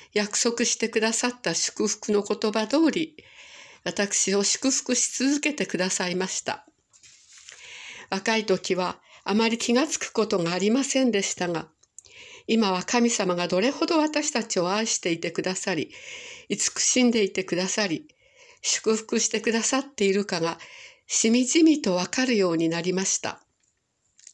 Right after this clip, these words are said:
そのことを思うとき、幸せだなぁと感じるとともに、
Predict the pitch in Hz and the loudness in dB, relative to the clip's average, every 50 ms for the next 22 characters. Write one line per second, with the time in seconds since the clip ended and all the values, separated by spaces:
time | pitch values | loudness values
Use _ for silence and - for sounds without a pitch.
0 | - - _ _ _ - - - - - _ - - - 208 208 214 208 214 208 | -20 -20 _ _ _ -20 -20 -20 -20 -20 _ -6 0 2 2 4 4 2 2 0
1 | 208 214 202 185 180 180 175 190 220 226 208 214 - 170 - - - - - - | 0 2 2 2 2 2 2 4 4 4 4 2 0 -2 -2 -2 -6 -6 -6 -8
2 | _ _ _ _ _ - - - - - - _ _ - - - - 180 190 202 | _ _ _ _ _ -20 -20 -20 -20 -20 -20 _ _ -4 -2 0 0 0 0 0
3 | 214 208 - - 214 208 220 208 220 226 208 226 240 214 233 226 - - 190 190 | 0 0 0 2 2 2 2 2 4 4 2 2 2 0 -2 -4 -2 -2 -2 -2
4 | - - 247 226 220 208 214 226 233 233 233 - 196 190 - 220 214 202 185 165 | 0 0 2 2 2 2 2 2 0 0 0 -2 -4 -2 0 0 2 2 2 2
5 | 147 - - | 2 0 -2